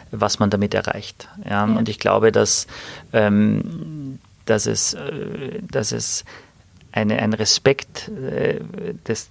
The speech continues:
Speaker 1: de-, des Gegenübers ist oder wenn man irgendwo eingeladen ist, ist es ein Respekt auch oder wenn man ins Theater geht oder in die Oper, ist es ein Respekt der Künstler, des Ensembles oder wie auch immer,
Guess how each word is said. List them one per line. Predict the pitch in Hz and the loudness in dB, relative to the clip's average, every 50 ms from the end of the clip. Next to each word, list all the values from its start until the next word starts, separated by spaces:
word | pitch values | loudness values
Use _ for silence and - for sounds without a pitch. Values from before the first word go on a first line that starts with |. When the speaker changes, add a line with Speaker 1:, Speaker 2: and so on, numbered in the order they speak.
| - - | -10 -8
Speaker 1:
de-, | - - - 123 - 110 104 113 | -8 -8 -6 -8 -8 -8 -8 -10
des | - - - - - - | -10 -10 -8 -8 -8 -10
Gegenübers | - 101 - 147 165 180 190 151 - | -10 -10 -6 0 4 6 6 6 6
ist | - 101 - - | 2 -6 -6 -4
oder | - 101 104 | -4 0 0
wenn | 104 | 2
man | 104 113 | 2 2
irgendwo | 113 107 104 - | 2 2 2 4
eingeladen | - 110 127 143 139 123 117 117 113 | 4 4 4 4 4 4 4 2 2
ist, | 107 - - | -2 -4 -6
ist | 107 | -8
es | - - | -6 -6
ein | - 107 110 | -4 -4 -4
Respekt | 107 104 101 - - - - 147 156 - - - - | -4 -2 -2 -2 -2 2 2 0 0 0 -4 -10 -4
auch | 127 131 147 170 165 - | 0 2 2 2 0 0
oder | - 110 104 104 | 0 2 4 4
wenn | 101 | 6
man | 104 107 | 4 4
ins | 110 101 - - | 2 2 0 -2
Theater | - 117 107 113 127 - 139 127 | 2 4 4 4 4 4 0 0
geht | 113 117 110 - | 0 -2 -2 -2
oder | 107 107 | -2 0
in | 107 | 0
die | 107 - | 0 0
Oper, | - - 127 - - 120 | 2 0 2 4 4 2
ist | 113 110 | 2 0
es | 110 - | -6 -6
ein | - - 107 | -4 -4 -4
Respekt | 104 104 104 - - - 127 127 - - - | -2 -2 -2 -2 0 2 2 2 2 2 0
der | 110 | 0
Künstler, | - - 139 139 135 - - - 120 117 | 2 4 2 4 4 2 2 4 4 4
des | 110 110 101 - | 4 4 0 0
Ensembles | 101 104 107 - 110 113 123 123 123 117 113 | -2 -2 0 2 4 4 4 4 2 0 0
oder | 113 110 107 | 0 0 2
wie | 113 110 | 2 2
auch | 104 | 2
immer, | 107 110 117 113 | 4 4 2 2